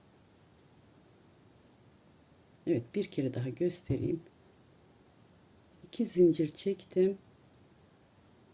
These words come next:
Başını doladım. Alttaki iki, iki zincir çektim. Ve alttaki iki tanenin içinden geçerek bu şekilde istediğimiz boyuta gelene kadar yapacağız.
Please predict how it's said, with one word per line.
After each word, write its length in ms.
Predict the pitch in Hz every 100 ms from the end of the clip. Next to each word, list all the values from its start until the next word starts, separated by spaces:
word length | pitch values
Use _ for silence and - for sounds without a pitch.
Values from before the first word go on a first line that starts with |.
| - -
Başını 400 | 180 180 - 170
doladım. 580 | 156 165 190 190 175 185 - - - - - - - - - -
Alttaki 400 | 175 - 185 214
iki, 140 | - - _ _ - - - - - - - - - - - - - - -
iki 260 | - - 214
zincir 440 | 185 175 160 143
çektim. 800 | - - 170 165 - 165 170 190 - - - - - - - - - - - - - - - - - - - - -
Ve 60 | 170
alttaki 420 | 190 185 - 180 -
iki 180 | -
tanenin 420 | - 170 139 139 -
içinden 480 | - 160 147 139
geçerek 560 | 147 180 - 143 147 185 - - - - - - - - -
bu 80 | -
şekilde 440 | 262 196 - 160 180
istediğimiz 520 | - 202 196 180 160
boyuta 280 | 180 175 175
gelene 420 | 160 190 160 151
kadar 260 | 180 202
yapacağız. 640 | 202 175 156 - 113 120